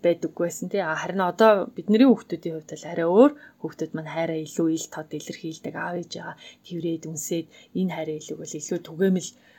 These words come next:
одоо болсон гэж харж байна. Тэгээд, э, бидний багт ч юм бараг л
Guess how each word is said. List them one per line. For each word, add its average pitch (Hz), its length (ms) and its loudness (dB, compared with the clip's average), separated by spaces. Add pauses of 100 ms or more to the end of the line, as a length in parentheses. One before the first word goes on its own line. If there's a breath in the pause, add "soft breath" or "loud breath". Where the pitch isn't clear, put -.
(180 soft breath)
одоо 156 240 -8 (600)
болсон - 320 -10
гэж - 80 -12
харж - 260 -12
байна. 190 300 -8 (520)
Тэгээд, 165 340 -4 (100)
э, - 40 -8 (760)
бидний 190 420 0
багт 180 360 -2
ч - 180 0
юм 202 180 4
бараг 180 300 2
л - 80 -8